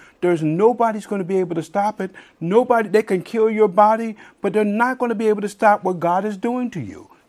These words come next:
Nobody's gonna be able to stop it. There's nothing they can do about it.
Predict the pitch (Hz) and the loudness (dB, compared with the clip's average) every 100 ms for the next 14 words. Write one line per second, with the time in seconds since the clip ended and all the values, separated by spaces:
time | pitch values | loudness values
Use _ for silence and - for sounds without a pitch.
0 | - 233 294 311 311 233 196 170 123 101 | 0 4 4 2 0 -4 -2 -2 -2 -6
1 | 95 - 87 90 - - _ _ _ _ | -10 -12 -10 -12 -18 -20 _ _ _ _
2 | _ _ _ _ _ _ _ 220 208 233 | _ _ _ _ _ _ _ 0 0 4
3 | 269 302 285 254 247 254 208 - 69 - | 4 4 2 2 2 0 0 -2 -6 -16